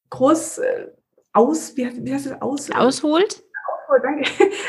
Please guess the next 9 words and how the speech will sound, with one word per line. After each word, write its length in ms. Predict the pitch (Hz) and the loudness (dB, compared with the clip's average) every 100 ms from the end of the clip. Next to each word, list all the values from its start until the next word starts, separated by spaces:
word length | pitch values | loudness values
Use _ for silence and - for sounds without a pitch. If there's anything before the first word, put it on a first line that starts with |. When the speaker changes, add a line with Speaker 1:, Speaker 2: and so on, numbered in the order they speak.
| - - 349 - - - - | -6 2 2 2 -10 -10 0
Speaker 1:
Wenn 80 | 240 | 2
man 100 | 269 | 4
zie-, 220 | 330 - | 2 2
wenn 120 | 233 | 2
man 120 | 262 247 | 4 4
einen 40 | |
Baum 240 | 240 302 | 4 4
fällen 320 | 311 254 277 285 | 2 0 2 2
will, 300 | 294 - | 0 -4